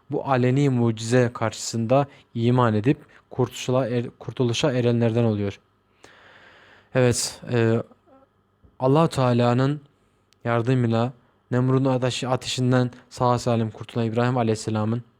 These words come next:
iman etmeyenlere azabı ilahiyi hatırlatıyor. De ki,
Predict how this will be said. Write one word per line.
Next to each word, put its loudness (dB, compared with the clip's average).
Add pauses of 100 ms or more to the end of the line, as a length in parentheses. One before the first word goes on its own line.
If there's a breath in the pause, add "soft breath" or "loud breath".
(1120)
iman 2
etmeyenlere 0
azabı 2
ilahiyi 2
hatırlatıyor. -4 (2000 soft breath)
De 4
ki, 0